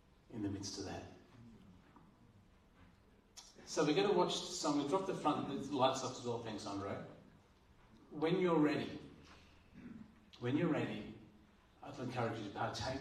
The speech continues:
with the bread and juice, thanking Jesus for what he's done. And then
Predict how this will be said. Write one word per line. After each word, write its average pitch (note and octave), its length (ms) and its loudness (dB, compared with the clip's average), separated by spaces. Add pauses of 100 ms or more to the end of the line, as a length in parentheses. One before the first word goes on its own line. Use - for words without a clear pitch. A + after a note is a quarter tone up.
(120)
with B2 180 -8
the - 80 -10
bread A#2 340 -4
and B2+ 100 -2
juice, G#2 540 -6
thanking A#2+ 340 -6
Jesus G#2+ 360 -6
for - 120 -10
what G2+ 140 -4
he's - 160 -10
done. - 120 -8 (1300)
And - 100 -4
then D#3 440 4